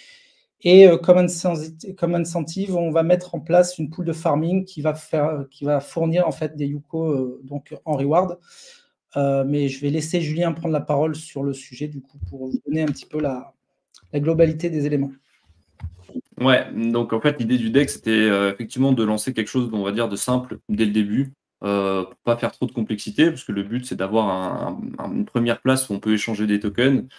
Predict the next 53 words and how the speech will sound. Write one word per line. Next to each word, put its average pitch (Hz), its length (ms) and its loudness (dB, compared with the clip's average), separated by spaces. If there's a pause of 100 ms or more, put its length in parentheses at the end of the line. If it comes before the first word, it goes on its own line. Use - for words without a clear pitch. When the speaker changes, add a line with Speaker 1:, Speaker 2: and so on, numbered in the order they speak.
(220)
Speaker 2:
euh, 95 640 -2
et 104 160 2
de 104 100 -2
devoir, 101 460 0
de 101 80 -6
pouvoir 107 240 -4
le 101 100 0
sortir, 107 460 -6
euh, 95 180 -4
dans 98 160 -6
des 98 100 -4
délais 101 240 0
convenables. 101 600 0 (340)
Plus 123 120 -4
on 110 80 2
complexifie 110 500 -4
la 98 80 2
chose, 123 280 -6
plus 101 140 -12
ça 95 160 -8
aurait 101 160 -2
retardé 101 480 -4
le, 92 340 -8 (300)
euh, 95 100 -10
la 98 120 -8
sortie - 280 -8
du 104 120 -10
dex. - 440 -4 (680)
Euh, 101 580 2
donc 107 200 -2
c'est 117 100 -2
pour 95 120 -6
ça 127 140 0
qu'on 123 120 -4
a 95 60 -6
choisi 107 260 -8
le 117 60 0
modèle 104 280 0
Uniswap 98 320 -4
V 95 100 -4
deux 117 180 0
qui, 113 360 -6 (400)
qui - 120 -10
plus 110 260 -6
est, 120 120 4
est 107 120 -2
assez 98 180 -4
robuste, 107 440 0
donc 104 180 -6
on 101 60 -2
n'a 95 100 -4
pas, 113 320 4
euh, - 460 -6